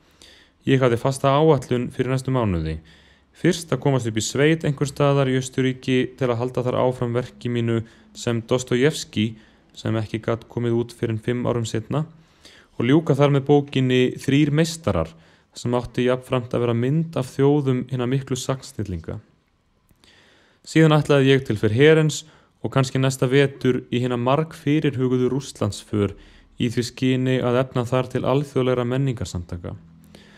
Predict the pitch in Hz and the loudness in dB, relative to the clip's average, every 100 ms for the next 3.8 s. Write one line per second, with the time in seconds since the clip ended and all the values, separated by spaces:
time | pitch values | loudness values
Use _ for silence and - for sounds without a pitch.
0 | - - - 147 165 160 156 151 139 131 | -20 -20 -2 4 4 4 4 4 4 4
1 | 143 - - 143 123 139 139 143 131 - | 0 0 -2 0 0 2 2 2 -2 0
2 | 131 131 131 - 131 127 120 120 117 - | 2 2 0 2 2 2 -2 -2 -4 -6
3 | 131 135 131 127 123 120 - 123 | -4 -4 -4 -2 -2 -4 -6 -2